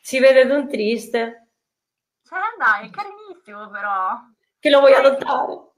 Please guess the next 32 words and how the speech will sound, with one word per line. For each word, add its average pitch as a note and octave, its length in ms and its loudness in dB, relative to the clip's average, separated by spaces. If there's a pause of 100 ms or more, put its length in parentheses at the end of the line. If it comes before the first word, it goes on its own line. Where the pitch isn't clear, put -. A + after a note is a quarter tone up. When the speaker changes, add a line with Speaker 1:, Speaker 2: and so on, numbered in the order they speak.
(100)
Speaker 2:
No, E4 280 -6
guarda, D#4 320 -4
mi C#4 100 -14
somiglia. B3 640 -10
Poi C#4 200 -8
ti A#3+ 80 -20
ripeto, G#3+ 400 -6
io A#3 140 -16
sono A3 180 -8
particolarmente A3 800 -12
legata G3+ 340 -6
ai F#3+ 120 -12
vampiri A#3 440 -14
perché, G3 340 -20 (340)
eh, F#3 340 -20
compie G#3+ 580 -14
gli G3+ 60 -16
anni A3+ 340 -8
il F3+ 60 -20
giorno G3+ 220 -16
del A3 140 -6
mio - 180 -8
compleanno G#3+ 800 -8
un F#3+ 140 -18
certo G3 680 -14
Vlad G3 320 -10
terzo G3+ 320 -20
di F#3+ 100 -20
Valacchia, F#3 1000 -2 (280)
quindi A3+ 340 -14
diciamo C4 460 0
che A#3+ 80 -6